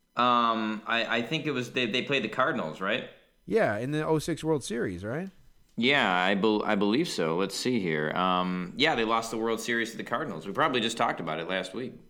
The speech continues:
Speaker 2: Yeah. Well, gee whiz. Um, he, uh, yeah, he was, uh, I don't know if he appeared. Let me, I'm trying to pull up his postseason stats if he has any. Um, I,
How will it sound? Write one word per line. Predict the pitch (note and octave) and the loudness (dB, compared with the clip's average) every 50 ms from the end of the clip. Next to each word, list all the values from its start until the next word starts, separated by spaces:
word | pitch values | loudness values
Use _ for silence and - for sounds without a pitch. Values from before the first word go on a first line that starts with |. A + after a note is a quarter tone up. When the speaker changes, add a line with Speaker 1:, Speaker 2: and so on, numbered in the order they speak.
| _ _ | _ _
Speaker 2:
Yeah. | A#2+ C3 C#3 B2+ G#2 F#2+ F2+ - _ _ _ - | -4 -2 0 0 -2 -4 -6 -10 _ _ _ -14
Well, | G#2+ G#2+ | -12 -12
gee | G2 G2 A#2 C3+ C3+ | -10 -8 -6 -6 -4
whiz. | B2+ C3+ C#3+ C3 A2+ G#2+ G2 - | -2 0 0 0 -2 -2 -6 -8
Um, | G2+ A#2+ A#2 A#2 A2+ A2+ A2 G#2+ G#2+ - - _ _ _ _ _ _ _ | -6 -4 -4 -4 -4 -4 -6 -10 -12 -14 -20 _ _ _ _ _ _ _
he, | - A#2 A#2 A2+ A2+ | -8 -6 -4 -2 0
uh, | A2 G#2+ G#2+ G#2 G#2 G#2 G#2 G#2 | 0 0 2 0 0 -2 -4 -4
yeah, | B2+ B2 A2+ G2 F#2 | -6 -6 -6 -6 -6
he | E2+ G#2 A2+ | -6 -6 -6
was, | A2+ A2+ G#2+ G2+ A2 | -6 -6 -6 -6 -6
uh, | A2 G#2+ G#2 G#2 G#2 G#2+ - - | -6 -6 -6 -6 -8 -10 -12 -12
I | A2 | -10
don't | A2+ A#2+ | -8 -6
know | B2+ B2+ | -6 -6
if | A#2+ - | -6 -6
he | B2+ B2 A#2+ A#2 A2+ A2+ _ _ _ _ _ _ _ _ - - | -6 -4 -4 -6 -8 -10 _ _ _ _ _ _ _ _ -16 -16
appeared. | G2 - _ - - - - C3 B2+ A#2+ A2+ G#2+ G#2+ A2 A#2 A#2 A2+ - - - - - _ _ _ _ _ _ _ _ _ - | -16 -14 _ -12 -12 -8 -6 -6 -4 -4 -2 -2 -4 -4 -6 -8 -12 -14 -20 -20 -20 -20 _ _ _ _ _ _ _ _ _ -16
Let | G2+ G2 | -14 -12
me, | G2 G2 | -10 -10
I'm | F#2+ F2+ | -10 -10
trying | - - G2 F#2+ | -8 -8 -8 -8
to | F#2+ | -8
pull | - - G2+ F#2+ | -10 -10 -10 -10
up | F2+ - | -10 -10
his | F#2 E2+ - - - | -12 -14 -14 -12 -12
postseason | G2 F#2 F2+ - G2+ F#2+ F2 F2+ F2 E2 | -10 -10 -10 -10 -12 -10 -10 -10 -12 -14
stats | - - F2+ F2 E2 - | -12 -12 -12 -12 -12 -12
if | E2+ E2+ | -14 -12
he | F2+ F2 | -12 -10
has | F2+ F2+ F2 E2+ E2 | -10 -10 -10 -10 -10
any. | F2+ F2 E2+ E2+ E2+ E2+ C#2 | -10 -12 -12 -12 -12 -12 -12
Um, | D2+ F2 F2 F2 F2 - - - - - _ _ - - - | -10 -10 -10 -10 -10 -14 -18 -20 -20 -20 _ _ -16 -12 -10
I, | F#2+ F2+ C#2+ B1+ | -8 -8 -8 -10